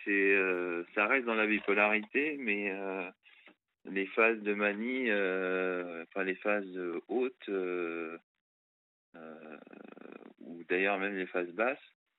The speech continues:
sont accompagnées de, euh, d'idées de persécution, euh, des choses, euh,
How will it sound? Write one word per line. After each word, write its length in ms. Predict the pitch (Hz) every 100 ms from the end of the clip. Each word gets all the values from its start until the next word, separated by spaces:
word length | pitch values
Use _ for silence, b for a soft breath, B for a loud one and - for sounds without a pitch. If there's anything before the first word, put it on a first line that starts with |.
| _ _ _ _ -
sont 80 | 95
accompagnées 720 | 92 101 95 95 101 120 120
de, 120 | 104
euh, 1500 | 101 110 110 101 90 87 85 85 85 82 82 82 80 78 80 82
d'idées 340 | 90 90 95 95
de 100 | 92
persécution, 1300 | - 87 - - 87 - - 85 90 92 95 92 87
euh, 140 | 85 76 78 80 78 78 78 76 73 _ _ _ _ _ _ _ _ _ _ _ _ _ _ _ _ _ 76 -
des 100 | 85
choses, 440 | - 95 95 90
euh, 520 | 82 82 80 80 78